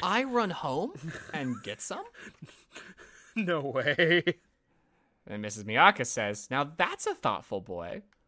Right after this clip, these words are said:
Speaker 1: Only don't be long and be sure to be back for supper." So off Tommy pelted, and right glad he was to get off so cheap.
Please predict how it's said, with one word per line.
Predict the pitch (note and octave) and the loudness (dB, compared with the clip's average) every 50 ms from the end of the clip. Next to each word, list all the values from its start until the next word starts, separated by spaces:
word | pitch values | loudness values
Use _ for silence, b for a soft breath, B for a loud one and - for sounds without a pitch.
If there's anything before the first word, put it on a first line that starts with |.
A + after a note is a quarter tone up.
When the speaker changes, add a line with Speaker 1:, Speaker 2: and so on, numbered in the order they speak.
| _ _ _ _ _ | _ _ _ _ _
Speaker 1:
Only | - D#3 F3 F3+ F3 | 2 2 4 4 2
don't | D3 F3+ G3 A#3+ A#3+ | 4 6 4 4 4
be | B3+ B3 A#3+ | 2 0 2
long | A#3 B3 A3+ E3+ B2+ A#2+ | 4 6 6 6 4 2
and | A#2 A2 | 0 -2
be | A#2 | -2
sure | - - F3 E3+ | -2 -2 -2 -2
to | D#3+ | 0
be | C3+ B2+ | -2 -4
back | A2+ - C#3+ C#3+ C#3+ - | -2 2 2 2 2 0
for | - A#2 | -6 -8
supper." | - - D3+ C3 - - - - - _ _ _ - _ _ _ _ _ _ _ _ _ _ _ | -4 -2 -2 -2 -2 -4 -10 -10 -10 _ _ _ -20 _ _ _ _ _ _ _ _ _ _ _
So | - - C4 - | 2 4 4 4
off | E3 D#3+ D#3+ E3 - | 6 2 2 0 -2
Tommy | - D#3+ C#3 C3+ C#3 C#3 | -2 0 0 2 2 -2
pelted, | B2+ - B2+ G#2+ G#2 - F#2 D#2+ G#2+ - _ _ _ _ _ _ _ _ - | 0 0 -2 -2 -2 -4 -8 -10 -10 -14 _ _ _ _ _ _ _ _ -2
and | C3+ C3+ B2+ B2 | -2 0 0 2
right | C#3+ E3 G#3 G3+ - | 4 4 4 2 2
glad | C#3+ D3+ D#3 E3 F3 E3+ | 0 2 4 4 4 2
he | D#3 E3+ | 0 -2
was | D#3 D3 D#3 C#3 A#2 - | 2 4 4 2 2 0
to | - C3 | -4 -4
get | A2 B2 A#2 | -2 0 2
off | A#2+ B2+ - | 2 0 0
so | - - C3 | -2 -2 -2
cheap. | C#3 C3+ - - A2+ F#2 - - | -2 -4 -6 -8 -8 -8 -8 -14